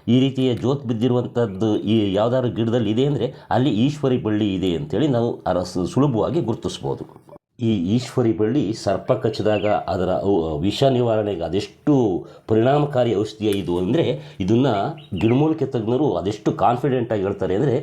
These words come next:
ಹೇಳ್ತೀನಿ ಕೇಳಿ. ಇದನ್ನ ತೊಂಬತ್ತು ದಿನಗಳ ಕಾಲ, ಅಂದ್ರೆ ಸುಮಾರು ಮೂರು ತಿಂಗಳ ಕಾಲ ನಿತ್ಯ ಇದರ ಬೇರನ್ನ ತೆಗೆದು ತಿಂತಾ ಬಂದ್ರೆ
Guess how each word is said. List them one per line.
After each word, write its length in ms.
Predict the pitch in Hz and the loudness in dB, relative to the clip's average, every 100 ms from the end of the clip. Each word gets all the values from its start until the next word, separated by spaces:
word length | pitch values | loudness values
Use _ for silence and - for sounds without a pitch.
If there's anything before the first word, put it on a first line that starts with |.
| - - | -4 0
ಹೇಳ್ತೀನಿ 320 | 113 113 98 | 2 2 -2
ಕೇಳಿ. 320 | - 78 71 - - | -2 -4 -4 -10 -4
ಇದನ್ನ 360 | 101 117 160 127 | 2 4 4 2
ತೊಂಬತ್ತು 640 | - 104 120 143 156 147 | -2 -2 0 0 0 0
ದಿನಗಳ 240 | 127 127 123 | 2 0 0
ಕಾಲ, 240 | 107 95 | 0 0
ಅಂದ್ರೆ 420 | - - 143 139 | -2 -2 0 0
ಸುಮಾರು 420 | 117 120 127 131 | 0 0 2 2
ಮೂರು 360 | 113 101 143 151 | 0 0 0 0
ತಿಂಗಳ 360 | 151 139 127 127 | 0 -2 0 0
ಕಾಲ 300 | 120 127 147 | 0 0 0
ನಿತ್ಯ 560 | 107 135 - 151 147 - - 107 | 0 -4 -6 0 0 0 -8 -2
ಇದರ 300 | 113 123 113 | 2 2 2
ಬೇರನ್ನ 580 | 80 110 147 151 151 127 | 0 2 2 4 2 0
ತೆಗೆದು 640 | - 127 165 170 123 170 - - _ | -2 0 2 2 0 -2 -8 -20 _
ತಿಂತಾ 400 | 156 175 175 185 | 2 2 4 2
ಬಂದ್ರೆ 640 | 151 139 185 135 - - | 2 0 0 0 -4 -14